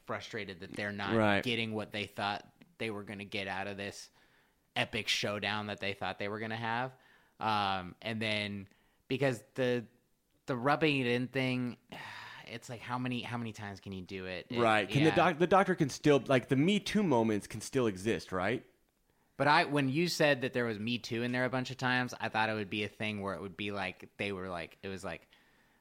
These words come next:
Speaker 1: like, "This is weird for me." And it's like, "Me too. Me too. Me too. Me too." But in
Speaker 2: Okay.
Speaker 1: that one, it's, it's like siblings.
Speaker 2: Yeah.
Speaker 1: When you would find me like, "Well, good,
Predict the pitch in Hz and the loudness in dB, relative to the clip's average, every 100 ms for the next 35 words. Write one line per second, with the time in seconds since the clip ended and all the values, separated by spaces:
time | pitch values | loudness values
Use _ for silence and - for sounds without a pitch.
0 | - 104 92 - _ - _ _ - 147 | -6 -6 -6 -12 _ -20 _ _ -6 -6
1 | 131 104 95 - - 120 113 110 107 95 | -4 -8 -12 -20 -10 -4 -4 -4 -10 -8
2 | 82 64 92 82 78 - 110 123 - 98 | -8 -10 -12 -14 -16 -10 -4 -4 -4 -6
3 | 80 - _ _ - - _ _ _ 57 | -8 -12 _ _ -20 -20 _ _ _ -10
4 | 110 - 95 - - _ _ - _ _ | -10 -8 -10 -12 -18 _ _ -20 _ _
5 | _ _ _ 92 98 98 - 78 76 95 | _ _ _ -16 -14 -12 -12 -14 -14 -18
6 | _ - 104 98 101 104 117 113 95 127 | _ -12 -10 -6 -2 0 2 0 2 4
7 | 139 123 113 107 104 - - 104 - 101 | 4 2 -2 -4 -6 -10 -12 -10 -8 -8
8 | 95 - - 139 123 110 101 95 92 90 | -8 -8 -4 0 0 0 -4 -6 -8 -12
9 | - - 104 113 107 92 117 110 101 - | -16 -10 0 4 4 2 0 -2 -4 -2
10 | 98 92 90 90 85 104 117 127 113 165 | -2 -2 -8 -10 -12 -6 -2 -2 4 6
11 | 202 143 | 8 6